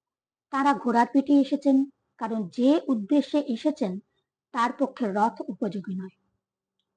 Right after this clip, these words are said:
বাইরে একদিকে ধু ধু মরুভূমি,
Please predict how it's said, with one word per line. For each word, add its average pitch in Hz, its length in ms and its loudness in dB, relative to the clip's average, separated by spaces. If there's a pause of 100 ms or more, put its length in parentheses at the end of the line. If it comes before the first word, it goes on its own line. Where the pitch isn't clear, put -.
(140)
বাইরে 339 400 6
একদিকে 311 520 4
ধু 277 300 4
ধু 294 200 4
মরুভূমি, 269 600 8